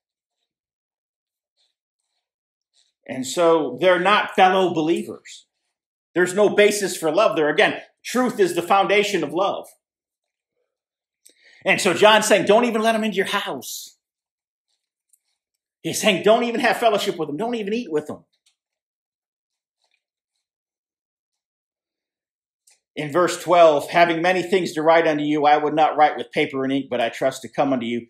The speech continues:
and speak face to face, that our joy may be full. The children of thy elect sister greet thee." Amen. And so John ends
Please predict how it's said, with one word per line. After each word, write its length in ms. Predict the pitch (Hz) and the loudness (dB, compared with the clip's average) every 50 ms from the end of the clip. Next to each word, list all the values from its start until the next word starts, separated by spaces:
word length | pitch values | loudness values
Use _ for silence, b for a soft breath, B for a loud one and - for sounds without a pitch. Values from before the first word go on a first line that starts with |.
| _ _ _ - | _ _ _ -14
and 140 | 120 120 | -12 -12
speak 280 | - - - 147 123 - | -10 -8 -8 -8 -8 -6
face 260 | - 151 139 135 - | -4 -4 -4 -4 -4
to 100 | - 127 | -8 -12
face, 340 | - - 147 139 135 135 - | -6 -2 -2 -2 -2 -2 -4
that 120 | - 123 | -4 -2
our 100 | 123 117 | -2 -2
joy 340 | 113 117 - 143 139 139 131 | -2 -4 -6 -2 -2 -2 -2
may 160 | 120 120 117 | -2 -4 -4
be 140 | 113 117 120 | -4 -6 -10
full. 460 | 117 - 131 120 110 104 101 - - _ _ _ _ _ _ _ _ _ - | -12 -10 -8 -8 -6 -8 -8 -10 -14 _ _ _ _ _ _ _ _ _ -14
The 100 | 120 113 | -14 -12
children 480 | - - - 170 165 156 135 139 131 123 | -12 -8 -4 -2 -2 -2 -2 -4 -4 -6
of 140 | 120 110 | -6 -6
thy 200 | - 131 131 131 | -4 -4 -2 -2
elect 300 | 123 120 131 139 135 - | -2 -2 -2 -2 -4 -4
sister 400 | - - 156 143 - - - - | -8 -10 -10 -10 -10 -10 -14 -16
greet 320 | - - 123 131 127 127 - | -12 -10 -8 -8 -8 -10 -12
thee." 200 | 113 104 101 107 | -14 -10 -10 -8
Amen. 380 | 107 107 104 104 101 95 92 _ _ _ _ _ _ _ _ _ _ _ _ _ _ _ _ _ _ _ _ _ _ _ _ _ _ _ _ _ - | -8 -8 -8 -8 -8 -10 -12 _ _ _ _ _ _ _ _ _ _ _ _ _ _ _ _ _ _ _ _ _ _ _ _ _ _ _ _ _ -14
And 140 | - 147 135 | -12 -8 -2
so 140 | - 180 170 | -2 -2 0
John 320 | - 190 196 202 196 180 | 2 2 4 4 4 4
ends 520 | 185 190 190 175 156 139 - - - _ | 2 2 2 0 -2 -6 -8 -14 -18 _